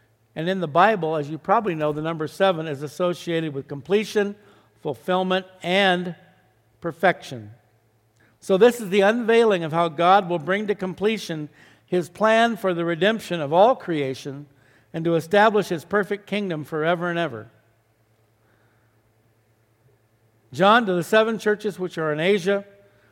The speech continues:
from him who is and who was and who is to come." I love it.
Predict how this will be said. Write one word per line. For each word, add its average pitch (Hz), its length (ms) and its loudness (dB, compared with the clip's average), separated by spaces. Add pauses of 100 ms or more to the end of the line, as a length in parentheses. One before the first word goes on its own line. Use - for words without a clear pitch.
from 175 220 -6
him 226 320 2
who 196 180 -2
is 220 420 4
and 165 100 -6
who 165 120 -6
was 190 400 4
and 165 120 -6
who 165 120 -4
is 185 200 -2
to 185 100 -12
come." 120 400 -8 (1200)
I 143 100 -4
love 156 220 2
it. - 100 -14